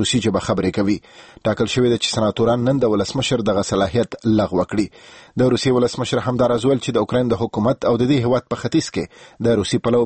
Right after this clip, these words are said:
بیلتون غوښتونکو ترمنځ موقتي اوربند باید تمدید شي، څو دغه اوربند بنیادي خبرو ته زمینه برابره کړي.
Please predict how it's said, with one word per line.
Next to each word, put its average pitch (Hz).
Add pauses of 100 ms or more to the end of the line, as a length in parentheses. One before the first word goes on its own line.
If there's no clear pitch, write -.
(100)
بیلتون 110
غوښتونکو 147
ترمنځ 123 (180)
موقتي 104
اوربند 135
باید 135 (220)
تمدید 113 (100)
شي، 104
څو 104 (100)
دغه 98
اوربند 110 (280)
بنیادي 110
خبرو 95
ته 90 (380)
زمینه 120
برابره 95
کړي. 208